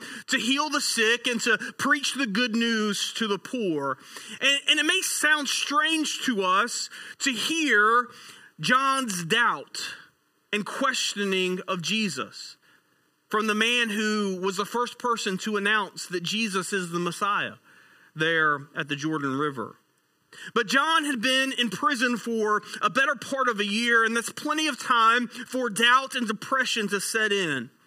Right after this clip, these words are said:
Plus, Jesus didn't meet the expectations of the religious leaders. He wasn't what the religious leaders expected.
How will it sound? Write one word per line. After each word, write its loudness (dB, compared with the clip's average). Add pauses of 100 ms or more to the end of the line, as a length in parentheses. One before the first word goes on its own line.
(480)
Plus, 0 (540)
Jesus 2 (720)
didn't 2
meet 2
the 0
expectations -2 (320)
of 0
the 2
religious 0
leaders. -4 (920)
He 2
wasn't -2
what 2
the 0
religious 0
leaders 0
expected. -4